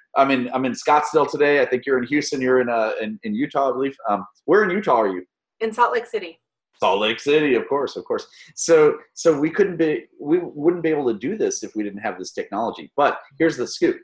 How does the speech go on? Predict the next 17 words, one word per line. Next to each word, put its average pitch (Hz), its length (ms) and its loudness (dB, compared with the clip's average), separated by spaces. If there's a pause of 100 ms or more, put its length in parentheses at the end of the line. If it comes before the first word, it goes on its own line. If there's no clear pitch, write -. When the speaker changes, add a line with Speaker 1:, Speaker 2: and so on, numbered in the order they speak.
(160)
Speaker 1:
I've 120 160 -2
noticed 156 360 2
that 110 120 0
a - 20 -2
lot 107 220 0
of 117 100 -2
people 107 240 -8
seem 131 400 -6
like 107 240 -4
they're 95 160 -2
spending 104 520 -6 (440)
hours 131 340 4
and 113 80 -4
hours 101 300 2
on 90 240 -6
Facebook - 300 -6 (100)
or 90 380 0